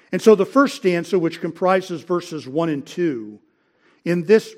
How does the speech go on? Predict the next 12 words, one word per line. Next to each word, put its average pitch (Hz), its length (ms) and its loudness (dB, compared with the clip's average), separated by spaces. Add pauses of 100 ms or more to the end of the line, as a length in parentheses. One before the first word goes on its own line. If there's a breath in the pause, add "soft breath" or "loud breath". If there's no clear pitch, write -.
(120)
first 254 300 2
stanza, 160 560 -2
the 147 200 0
writer 180 580 0
introduces 170 920 -8
us 151 200 -4
to - 140 -12
the 135 100 -10
character 123 920 -6 (1120)
of 139 120 -8
our 139 140 -2
distinctiveness. 131 1120 -12